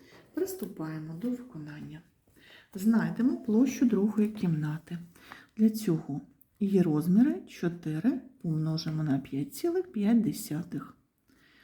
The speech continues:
Отримаємо двадцять два метри квадратних площа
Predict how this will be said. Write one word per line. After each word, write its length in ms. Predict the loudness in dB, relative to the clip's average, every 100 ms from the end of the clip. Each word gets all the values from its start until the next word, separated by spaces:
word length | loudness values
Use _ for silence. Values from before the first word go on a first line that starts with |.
| _ -20 _ _
Отримаємо 720 | -2 0 2 2 4 4 4 0 -6
двадцять 840 | -2 0 2 2 0 -8 -4 -2
два 600 | 0 0 0 4 2 2 -8 _ _ _ _ _ _ -2
метри 520 | 2 4 2 -4 -8
квадратних 1200 | -6 0 2 2 0 -2 -4 -4 0 0 0 -10 _ _ _ _ _ _ _ _ _ _ _ _ _ _ _ _ _ _ _ _ _ _
площа 1040 | -2 2 4 2 0 -6 -8 2 4 2